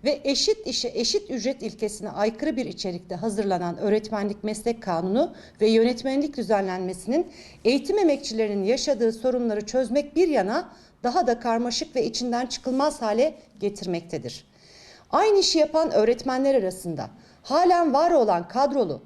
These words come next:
sözleşmeli, ücretli öğretmen ayrımına uzman öğretmen, baş öğretmen gibi yeni statülerin eklenmesi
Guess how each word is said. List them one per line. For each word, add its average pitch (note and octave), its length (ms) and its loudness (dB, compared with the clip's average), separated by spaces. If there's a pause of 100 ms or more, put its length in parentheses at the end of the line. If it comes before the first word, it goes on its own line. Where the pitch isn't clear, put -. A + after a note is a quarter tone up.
(200)
sözleşmeli, A#3+ 840 0 (160)
ücretli C#4+ 420 0
öğretmen C4+ 500 2
ayrımına G#3 680 -2 (220)
uzman B3+ 360 2
öğretmen, E3 520 -2 (300)
baş D4+ 200 2
öğretmen A#3+ 560 0
gibi F#3+ 320 -2 (240)
yeni C#4+ 220 2
statülerin A3+ 600 -2
eklenmesi A3+ 800 -2